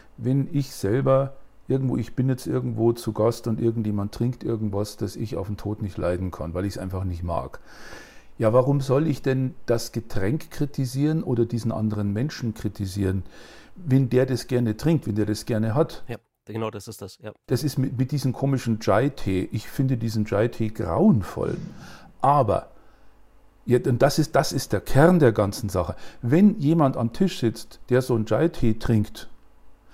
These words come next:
Speaker 1: und sich drüber freut und sagt, „Ah, ist der gut, ah, ist das schön“, ja, dann freue ich mich doch für diesen Menschen. Und da fange ich doch nicht an, „Ja, wie kannst du sowas trinken? Das ist ja wohl das Letzte.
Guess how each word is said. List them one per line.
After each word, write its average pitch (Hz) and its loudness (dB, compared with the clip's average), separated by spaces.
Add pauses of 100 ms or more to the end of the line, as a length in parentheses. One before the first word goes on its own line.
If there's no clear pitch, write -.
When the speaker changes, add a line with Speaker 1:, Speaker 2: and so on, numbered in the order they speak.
(300)
Speaker 1:
und 147 6
sich - -2
drüber 120 4
freut 135 4
und 113 2
sagt, - -2
„Ah, 147 2
ist - -4
der 120 0
gut, 117 -2
ah, 110 2
ist - -6
das 107 -6
schön“, 110 0 (420)
ja, 139 4
dann 127 2
freue 180 2
ich 247 2
mich 208 4
doch 147 2
für 123 -2
diesen 110 0
Menschen. 101 -4 (300)
Und 127 -2 (380)
da 135 2
fange 165 6
ich 185 2
doch 143 2
nicht 135 2
an, 120 2
„Ja, - 2
wie 123 4
kannst - 4
du 127 6
sowas 110 2
trinken? 135 2
Das 104 -2
ist 95 -8
ja 92 -4
wohl 95 0
das 85 -6
Letzte. 104 6